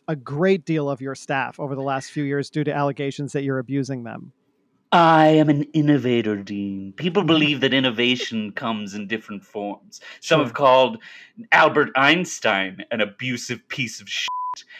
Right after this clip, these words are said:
Speaker 1: Have they?
Speaker 2: People have called him that. Yes, it's happening all over, Dean. You
Speaker 1: Everyone's
Speaker 2: can't
Speaker 1: trying to cancel everyone. It's, it's terrible.
Speaker 2: Everyone's trying to cancel everyone these days, Dean. And they
Speaker 1: Yeah.
Speaker 2: tried to get Einstein, and they're trying to get me. And what do I have? I have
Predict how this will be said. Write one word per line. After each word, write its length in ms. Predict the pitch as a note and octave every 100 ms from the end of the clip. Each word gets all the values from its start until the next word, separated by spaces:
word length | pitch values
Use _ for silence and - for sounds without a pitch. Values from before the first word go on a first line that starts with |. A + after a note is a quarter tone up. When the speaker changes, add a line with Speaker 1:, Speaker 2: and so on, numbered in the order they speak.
| -
Speaker 1:
Have 200 | - G3
they? 80 | G3
Speaker 2:
People 220 | G3+ F3+
have 240 | D3+ D3+ -
called 340 | D3+ E3 F3+
him 240 | C3+ G#2 F#2+
that. 220 | F#2 - _
Yes, 480 | B2+ E3+ D#3+ - - - -
it's 160 | C#3
happening 480 | D#3 A3 - F3+ F2
all 240 | E3 F3+ F3
over, 300 | F#3 E3 G#2+
Dean. 280 | - G2+ F#2+
You 40 | G#3+
Speaker 1:
Everyone's 340 | C4 D4+ A#3+
Speaker 2:
can't 80 | -
Speaker 1:
trying 160 | A3 G3+
to 60 |
cancel 400 | - F#3+ F3+ D#3+
everyone. 380 | D3+ D3 B2+ C3
It's, 180 | C#3+ - -
it's 180 | E3+ -
terrible. 240 | A3+ F3+
Speaker 2:
Everyone's 520 | D#4 A#3+ F#3 D#3+ D3
trying 360 | - E3+ D3+ C#3+
to 60 | C3+
cancel 500 | C#3 B2 A2 A2 -
everyone 500 | C3 A2+ A2 G#2 G#2
these 260 | G2+ G2+ G2
days, 420 | G#2+ G2+ G2+ G2 F#2+
Dean. 320 | G#2+ G#2 G#2
And 300 | - A#2+ A#2+
they 80 | B2
Speaker 1:
Yeah. 80 |
Speaker 2:
tried 400 | B2+ D#3+ F3 G3
to 100 | G3+
get 260 | D3 D#3 D3+
Einstein, 720 | C3 C3 C3 - C3 C3 D3
and 100 | A#2+
they're 100 | A#2
trying 400 | - C#3 C#3 D#3
to 60 | C#3
get 200 | B2 A2+
me. 300 | A#2+ B2+ E3
And 200 | A#2+ A2+
what 120 | C3
do 160 | C3+ C#3+
I 240 | C#3+ D#3+
have? 400 | F#3 C3+ D#3+ F#3+
I 200 | C3 D3+
have 260 | G#3 B2+